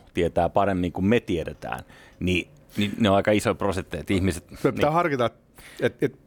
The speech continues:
Speaker 1: Ei me
Speaker 2: puhutaanko
Speaker 1: puhutaan,
Speaker 2: me koko
Speaker 1: me
Speaker 2: jakso
Speaker 1: puhutaan
Speaker 2: Kiinasta?
Speaker 1: varmaan näköjään Kiinasta koko
Speaker 2: Koska,
Speaker 1: jakso.
Speaker 2: tota, mä luin tänään erittäin mielenkiintoisen artikkelin. Mä en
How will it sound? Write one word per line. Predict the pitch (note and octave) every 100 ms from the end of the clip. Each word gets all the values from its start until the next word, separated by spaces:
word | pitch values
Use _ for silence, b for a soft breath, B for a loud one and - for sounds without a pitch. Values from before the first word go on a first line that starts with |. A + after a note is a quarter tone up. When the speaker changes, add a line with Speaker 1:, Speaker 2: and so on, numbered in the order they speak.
| -
Speaker 1:
Ei | C3+
me | D3
Speaker 2:
puhutaanko |
Speaker 1:
puhutaan, | D3+ G#3+ -
Speaker 2:
me | F3+
koko | - F3+
Speaker 1:
me | F3+
Speaker 2:
jakso | D#3+ C3+
Speaker 1:
puhutaan | E3 E3
Speaker 2:
Kiinasta? | F3 C#3 B2+
Speaker 1:
varmaan | C3+ B2+ A#2 G#2+ G2+
näköjään | F#2+ G2 D#2+
Kiinasta | E2 D#2+ -
koko | - -
Speaker 2:
Koska, | E3 -
Speaker 1:
jakso. | D3+
Speaker 2:
tota, | D#3+
mä | F3+
luin | G3
tänään | F3 F#3+ D#3
erittäin | D#3 D#3 - C3
mielenkiintoisen | D3 D3+ A2+ A2 G2 G#2 G2+ - - -
artikkelin. | B2+ B2 C#3 - G3
Mä |
en | -